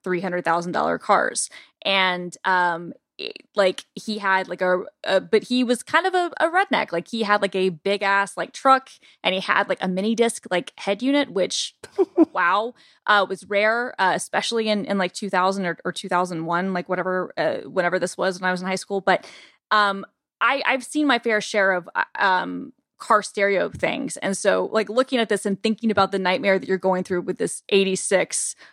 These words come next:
Speaker 1: car going through all this, like, I, I'm both in pain, but I'm also so impressed. But I'm also like, let's go back to this for a second. This is, like, an officially sold head unit that Porsche makes that goes, could you put, can, could you conceivably put this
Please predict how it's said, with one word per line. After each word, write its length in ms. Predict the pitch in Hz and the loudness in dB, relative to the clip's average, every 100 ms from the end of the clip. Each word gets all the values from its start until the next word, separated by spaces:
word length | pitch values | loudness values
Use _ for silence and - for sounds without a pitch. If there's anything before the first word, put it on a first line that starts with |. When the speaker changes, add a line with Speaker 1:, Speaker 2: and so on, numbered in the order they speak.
| _ | _
Speaker 1:
car 480 | - 202 190 180 175 | -4 0 2 0 -2
going 260 | 202 196 277 | 0 0 0
through 140 | 185 | 0
all 100 | 175 | 2
this, 240 | 180 170 | 0 0
like, 140 | 185 185 | -2 0
I, 180 | 190 190 - | 0 0 2
I'm 320 | 196 202 - - | 2 2 -6 0
both 220 | 233 240 | 4 4
in 160 | - 226 | 2 -2
pain, 320 | 202 220 214 | -2 -2 0
but 80 | 190 | 2
I'm 140 | 180 | 2
also 240 | 180 180 196 | 2 0 -4
so 240 | - 180 | -2 -2
impressed. 580 | 170 - 190 170 - - - - _ - | -2 0 2 2 -2 -14 -20 -20 _ -2
But 100 | 294 | 0
I'm 120 | 277 | 0
also 360 | 320 359 - 370 | -2 -4 -2 2
like, 360 | 285 196 - _ | 2 0 -4 _
let's 220 | 277 320 - | -2 -2 0
go 100 | 403 | 0
back 240 | 269 302 | 0 0
to 60 | 285 | -4
this 160 | 277 | -8
for 100 | - | -2
a 40 | 202 | 0
second. 240 | 196 175 | 2 0
This 140 | 202 381 | -2 -2
is, 100 | 359 | 0
like, 140 | 330 | 2
an 60 | 262 | 0
officially 800 | 220 - 254 - 285 262 247 - | 0 2 2 4 0 0 -2 -2
sold 500 | - - 233 226 214 | -6 -2 0 0 0
head 300 | 214 220 214 | -4 -2 -2
unit 360 | 196 180 175 - _ _ _ _ _ _ - | 0 0 0 -2 _ _ _ _ _ _ 2
that 220 | 233 _ | 2 _
Porsche 420 | - 311 - 247 | -2 -2 0 0
makes 400 | 226 202 - - | 2 2 0 -4
that 140 | - 180 | -4 4
goes, 320 | 233 240 214 - - _ _ _ | 6 6 2 -8 -20 _ _ _
could 180 | - 294 | 0 2
you 100 | 330 | 2
put, 280 | - - _ | 0 0 _
can, 280 | 277 247 - _ | 0 2 0 _
could 140 | - 262 | 0 0
you 60 | 320 | 2
conceivably 480 | 370 285 269 269 | 0 2 2 2
put 280 | 247 - 233 | 0 -2 2
this 280 | 262 254 | 4 2